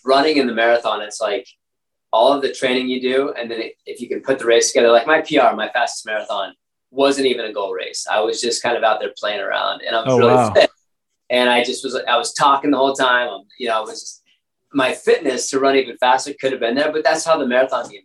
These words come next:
Speaker 1: is. It's like the variables are so extreme. My last marathon was potentially the fittest I've ever been. I re-, was running paces I've never seen on my watch.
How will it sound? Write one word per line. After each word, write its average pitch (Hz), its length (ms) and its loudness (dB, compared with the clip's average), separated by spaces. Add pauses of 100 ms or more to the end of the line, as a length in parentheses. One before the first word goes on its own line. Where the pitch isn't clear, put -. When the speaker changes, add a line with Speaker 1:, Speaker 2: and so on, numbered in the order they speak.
(160)
Speaker 1:
is. - 120 -16
It's - 160 -14
like 113 360 -4
the 113 80 -20
variables 117 520 -2
are 98 60 -18
so 110 420 -2
extreme. 107 540 -8 (240)
My 143 100 2
last 135 380 2
marathon 123 400 -2
was 110 260 -14 (380)
potentially 151 480 -4
the 113 100 -4
fittest 123 300 -2
I've - 220 -4
ever 107 240 -4
been. 113 160 0
I 117 80 2
re-, 117 200 -2
was - 140 -8
running 120 220 2
paces 113 360 -6
I've 107 180 -2
never 107 260 -2
seen 113 440 -2
on 113 120 0
my 120 100 4
watch. 123 480 2